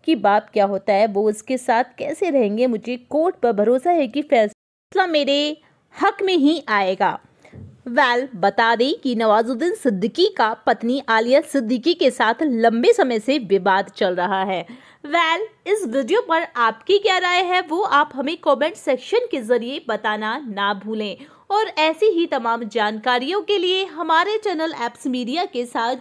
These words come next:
जुड़े रहें। चैनल को सब्सक्राइब करना ना भूलें और साथ ही साथ बेल आइकन पे ज़रूर क्लिक कर लें, जिससे कि हमारी आगे की आने वाली वीडियोज़ के अपडेट्स, नोटिफिकेशंस भी आपको मिलते रहें।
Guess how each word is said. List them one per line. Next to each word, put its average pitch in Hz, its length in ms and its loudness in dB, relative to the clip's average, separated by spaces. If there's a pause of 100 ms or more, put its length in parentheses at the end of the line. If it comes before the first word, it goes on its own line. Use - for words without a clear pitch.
जुड़े 233 280 2
रहें। 302 300 -2
चैनल 294 440 -6
को 330 260 -4
सब्सक्राइब 247 600 -4 (120)
करना 226 340 -2
ना 220 320 -4
भूलें 208 420 -6 (340)
और 339 140 0
साथ 359 300 0
ही 392 160 -2
साथ 330 260 2 (140)
बेल 262 260 0
आइकन 285 340 -2
पे 330 180 -4
ज़रूर 247 460 0
क्लिक 349 300 -6
कर 339 140 0
लें, 359 240 -4
जिससे 285 320 -2
कि 403 140 0
हमारी 311 360 0
आगे 269 360 -2
की 302 280 -8
आने 269 300 0
वाली 311 320 0
वीडियोज़ 269 560 -6
के 277 200 -4
अपडेट्स, 277 600 -6
नोटिफिकेशंस 285 920 -2
भी 262 140 -6
आपको 247 480 -4
मिलते 214 440 -2
रहें। 208 360 -2